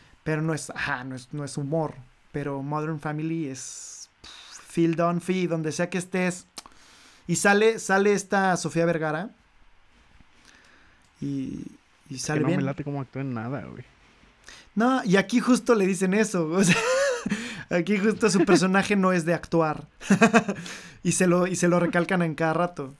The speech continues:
Speaker 1: así de <laughs>
Speaker 2: Ujú.
Speaker 1: Y es justo esa
Speaker 2: Sí.
Speaker 1: comedia, es burla de esos... Güey, no, es fabulosa, fabulosa, fabulosa y, eh, familiar, totalmente familiar, o sea, está muy bien hecha, está muy bien escrita,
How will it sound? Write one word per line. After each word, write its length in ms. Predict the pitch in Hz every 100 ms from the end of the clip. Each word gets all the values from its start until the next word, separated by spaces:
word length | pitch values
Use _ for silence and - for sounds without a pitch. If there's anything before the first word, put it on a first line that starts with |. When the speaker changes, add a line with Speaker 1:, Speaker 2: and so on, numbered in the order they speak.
| _
Speaker 1:
así 260 | 147 131 156
de 80 | 147
<laughs> 280 | 170 196 190
Speaker 2:
Ujú. 320 | 277 359 196 - - - - - - _ _
Speaker 1:
Y 100 | 175
es 100 | 180
justo 300 | 180 196 202
esa 180 | 175 180
Speaker 2:
Sí. 40 |
Speaker 1:
comedia, 460 | 180 170 180 175 160
es 100 | 151
burla 380 | 151 180 190 185
de 420 | 151 170 175 -
esos... 400 | - 156 151 - -
Güey, 280 | 196 190 214
no, 200 | 214 226
es 120 | 202
fabulosa, 560 | - 220 185 170 170 143
fabulosa, 480 | - 156 151 165 180
fabulosa 460 | 165 156 165 220 -
y, 340 | 196 214 330 - _ _ _ -
eh, 160 | 156
familiar, 520 | 147 156 156 160 165 160
totalmente 420 | 135 160 160 -
familiar, 500 | 143 139 143 139 139 - -
o 40 |
sea, 320 | 139 - 131 - 139 - _ _
está 220 | 143 -
muy 160 | 151 156
bien 160 | 151 147
hecha, 160 | 143
está 160 | 139 147
muy 100 | 147
bien 140 | 143
escrita, 420 | 143 - 143 -